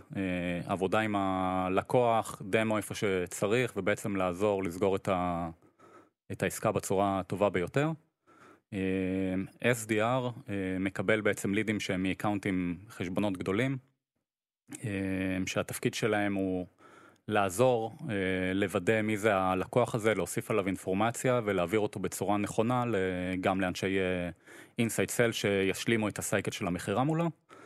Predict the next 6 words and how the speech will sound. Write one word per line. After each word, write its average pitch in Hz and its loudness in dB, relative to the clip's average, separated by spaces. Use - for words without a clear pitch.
אה, 101 -4
וחלק 98 2
מהלקוחות 101 2
ש-Inside 98 0
Sales 95 -6
סגרו, 131 0